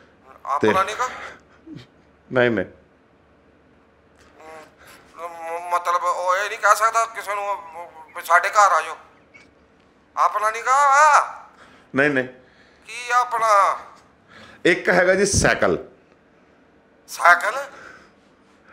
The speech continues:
Speaker 2: ਬਜ਼ੁਰਗ ਚਲਾ ਨਹੀਂ ਨਾ ਰਹੇ ਪਿਛਲੇ ਪੰਦਰਾਂ ਵੀਹ ਸਾਲ ਤੋਂ।
Speaker 1: ਉਹ ਸਾਈਕਲ ਨੂੰ?
Speaker 2: ਹਾਂਜੀ, ਤੇ ਚੱਕਾ ਕੋਈ ਪਿਛਲਾ ਕੱਢ ਕੇ ਲੈ ਗਿਆ।
Speaker 1: ਉਹ ਯਾਰ ਮੈਨੂੰ ਕੀ ਆ ਸਾਈਕਲ ਤੋਂ,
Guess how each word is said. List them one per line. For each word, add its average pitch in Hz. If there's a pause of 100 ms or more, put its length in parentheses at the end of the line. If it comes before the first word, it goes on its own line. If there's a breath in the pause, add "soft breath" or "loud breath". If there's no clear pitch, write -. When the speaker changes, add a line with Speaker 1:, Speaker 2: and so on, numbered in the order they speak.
(180 soft breath)
Speaker 2:
ਬਜ਼ੁਰਗ 175
ਚਲਾ 165
ਨਹੀਂ 190
ਨਾ 233
ਰਹੇ 202
ਪਿਛਲੇ 160
ਪੰਦਰਾਂ 135
ਵੀਹ 147
ਸਾਲ 131
ਤੋਂ। 95 (420 loud breath)
Speaker 1:
ਉਹ 196
ਸਾਈਕਲ 190
ਨੂੰ? 262
Speaker 2:
ਹਾਂਜੀ, 139
ਤੇ 170 (320)
ਚੱਕਾ 190
ਕੋਈ 156
ਪਿਛਲਾ 139
ਕੱਢ 131
ਕੇ 131
ਲੈ 123
ਗਿਆ। 76 (460 soft breath)
Speaker 1:
ਉਹ 254
ਯਾਰ 302
ਮੈਨੂੰ 311
ਕੀ 330
ਆ 285
ਸਾਈਕਲ 233
ਤੋਂ, 254